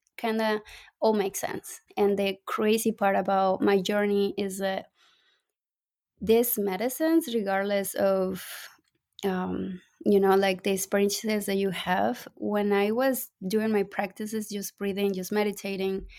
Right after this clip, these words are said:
what I didn't know is that regardless, even when we're breathing, we're activating the thyroid gland, and the thyroid gland starts activating the pituitary gland and then the pineal gland, releasing D M T. So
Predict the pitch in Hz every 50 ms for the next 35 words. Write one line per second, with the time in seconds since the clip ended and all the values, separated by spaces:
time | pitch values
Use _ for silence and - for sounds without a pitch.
0 | - - - - - - - - _ _ _ _ _ _ _ _ _ - 202 208
1 | 214 208 202 202 202 196 220 214 202 196 196 202 208 214 208 202 196 196 202 196
2 | 208 208 196 202 196 202 208 208 214 226 247 262 269 277 269 - - 226 220 -
3 | - - 220 220 220 233 240 240 240 226 226 220 214 214 208 202 196 185 - 202
4 | 208 233 240 269 240 214 202 202 196 196 208 196 - - 220 202 208 202 202 196
5 | 202 196 190 185 - - 214 214 233 240 233 214 208 190 190 185 185 185 190 -
6 | - 202 190 196 202 196 - 190 190 - 220 233 240 233 220 208 196 196 202 196
7 | - 208 202 196 - 214 220 214 - 226 214 208 208 202 196 196 196 196 196 190
8 | 190 196 196 - _ - 247 240 254 247 - 247 220 214 214 208 214 220 214 208
9 | 208 208 196 202 202 202 202 202 196 - - 240 240 247 240 214 214 202 196 190
10 | 185 190 208 220 220 233 233 233 226 208 208 202 208 220 226 220 208 196 190 -
11 | - - 208 208 208 196 185 208 - - 196 196 196